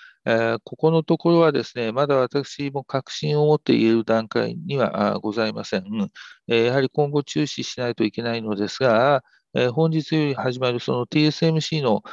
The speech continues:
決算発表を皮切りにですね、えー、来週エーエスエムエル、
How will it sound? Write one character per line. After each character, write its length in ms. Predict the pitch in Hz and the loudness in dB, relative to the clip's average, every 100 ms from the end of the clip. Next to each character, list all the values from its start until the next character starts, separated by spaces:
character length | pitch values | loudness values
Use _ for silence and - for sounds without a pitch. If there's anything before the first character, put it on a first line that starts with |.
| - _ 113 107 | -20 _ -4 -2
決 200 | 117 - | -6 -2
算 140 | 123 | -2
発 180 | 123 - | -2 0
表 60 | 117 | 0
を 600 | 92 - - 107 110 110 | 0 -2 0 0 2 -2
皮 60 | - - | -6 -14
切 140 | 110 117 | -12 -8
り 120 | 113 | -8
に 100 | 107 | -4
で 100 | - | -4
す 160 | - - | -4 0
ね、 160 | 151 - - - _ | 0 -2 -14 -20 _
え 720 | 120 113 113 113 113 113 117 | 2 4 4 4 4 4 4
ー、 40 | 120 | 4
来 180 | 135 135 | 2 0
週 260 | - 139 | 2 4
エ 60 | 127 | 4
ー 120 | 127 | 2
エ 20 | 120 | -2
ス 160 | - | -4
エ 80 | 127 | -6
ム 100 | 127 | -4
エ 100 | 123 | 0
ル、 200 | 107 | 0